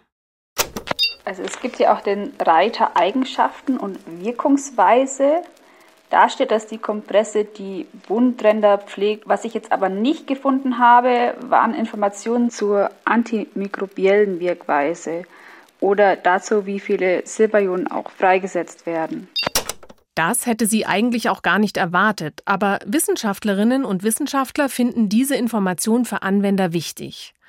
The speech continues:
Speaker 2: Auf der Herstellerseite sucht sie nach weiteren Informationen, doch Fehlanzeige. Für Andreas Meyer-Hasselmann ist das keine Überraschung.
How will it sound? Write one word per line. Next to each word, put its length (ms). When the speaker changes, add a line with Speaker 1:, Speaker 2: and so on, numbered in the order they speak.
Speaker 2:
Auf 160
der 120
Herstellerseite 1000
sucht 300
sie 100
nach 200
weiteren 380
Informationen, 920
doch 160
Fehlanzeige. 800
Für 140
Andreas 460
Meyer-Hasselmann 840
ist 160
das 180
keine 280
Überraschung. 560